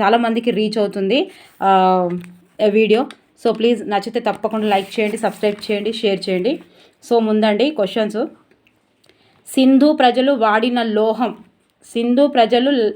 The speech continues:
వాడిన లోహం అట రాగి అండి. ఆన్సరు వాళ్ళకు ఇనుము తెలవది,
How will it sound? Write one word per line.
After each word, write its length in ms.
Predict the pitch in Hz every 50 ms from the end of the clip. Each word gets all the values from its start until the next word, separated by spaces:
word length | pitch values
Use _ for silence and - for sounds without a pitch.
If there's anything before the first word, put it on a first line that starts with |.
| - -
వాడిన 440 | 196 196 208 202 214 220 247 240 240
లోహం 360 | 226 214 208 208 202 220 214
అట 180 | 208 196 190 233 285 339 - - _ _ _ _ _ - 190 196
రాగి 440 | 196 196 208 214 214 220 226 247 233
అండి. 180 | 226 220 233
ఆన్సరు 400 | 240 214 208 214 214 220 220 226
వాళ్ళకు 420 | 262 247 220 208 208 196 - 220 226 254 247 233 214 202 190 190 190 185 - - - 208
ఇనుము 260 | 214 226 240 254 254
తెలవది, 560 | 247 226 226 220 226 214 196 214 302 - -